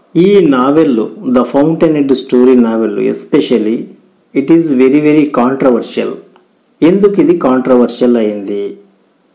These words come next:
ఇది పంతొమ్మిది వందల నలభై మూడులో పబ్లిష్ అయింది ఈ పుస్తకం. అక్కడి నుంచి ఇక్కడి వరకు,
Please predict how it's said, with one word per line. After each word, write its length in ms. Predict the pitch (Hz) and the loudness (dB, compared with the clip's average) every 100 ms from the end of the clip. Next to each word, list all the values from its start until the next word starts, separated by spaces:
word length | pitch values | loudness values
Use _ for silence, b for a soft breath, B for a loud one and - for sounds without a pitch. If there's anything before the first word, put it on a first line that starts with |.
| _ b b b b b 147 | _ b b b b b 0
ఇది 240 | 165 165 | 2 2
పంతొమ్మిది 540 | 127 135 165 165 165 | 0 -2 0 2 4
వందల 340 | 160 156 156 156 | 2 2 2 2
నలభై 480 | 123 117 131 156 151 | 2 2 2 2 2
మూడులో 580 | 123 131 139 117 117 | 2 2 2 2 2
పబ్లిష్ 520 | 139 - 120 131 143 131 | 0 -2 -2 0 0 2
అయింది 400 | 120 110 - - _ _ - | 0 -2 -8 -14 _ _ -6
ఈ 60 | 117 | -6
పుస్తకం. 520 | - - 113 - 107 - _ b b b b b | -4 -8 -8 -8 -10 -14 _ b b b b b
అక్కడి 440 | 120 - 156 143 | -4 -2 -2 0
నుంచి 360 | 139 123 - 165 | 0 0 2 2
ఇక్కడి 500 | - 143 - 175 156 | 2 -2 -2 0 2
వరకు, 420 | 143 123 - - | 2 0 -4 -6